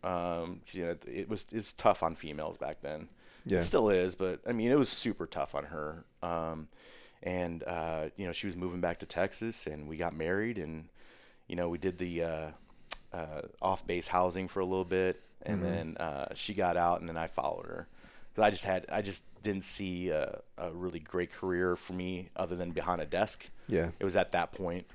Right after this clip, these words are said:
Speaker 1: you know, after eight years, you're either going recruiting duty or you're, you're sitting at a desk
Speaker 2: Yeah.
Speaker 1: as a staff.
Speaker 2: Yeah.
Speaker 1: Um, so I was just kinda done with that whole thing 'cause I was just an action junkie, man. I wanted to get out there and,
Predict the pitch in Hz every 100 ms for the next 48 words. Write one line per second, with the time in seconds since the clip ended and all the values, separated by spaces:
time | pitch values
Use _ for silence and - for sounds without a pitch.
0 | - 95 90 92 101 87 87 82 98 101
1 | 98 98 82 - 98 98 90 90 87 82
2 | - 92 85 82 82 78 80 78 - 92
3 | 85 - - 80 73 76 78 - - -
4 | 92 71 - 78 69 - 71 73 - -
5 | - 80 76 - - - 90 85 78 78
6 | - 90 95 80 - 82 80 78 82 82
7 | 73 78 80 82 80 87 85 87 - 67
8 | 76 - 78 73 80 - 73 73 73 78
9 | 82 82 80 - 73 73 78 - 73 73
10 | 76 71